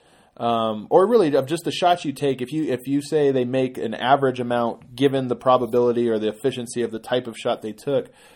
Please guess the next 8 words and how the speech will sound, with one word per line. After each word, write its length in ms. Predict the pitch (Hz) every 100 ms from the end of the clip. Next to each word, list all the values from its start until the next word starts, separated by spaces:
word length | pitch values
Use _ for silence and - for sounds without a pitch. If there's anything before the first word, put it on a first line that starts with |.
| _
the 60 | 185
Nuggets 340 | 233 233 214
starters 400 | - 170 185 165
probably 400 | - 165 160 147
are 100 | 139
down 500 | 135 131 131 127 120 - _ _
six 340 | - - - -
points, 480 | 113 101 - -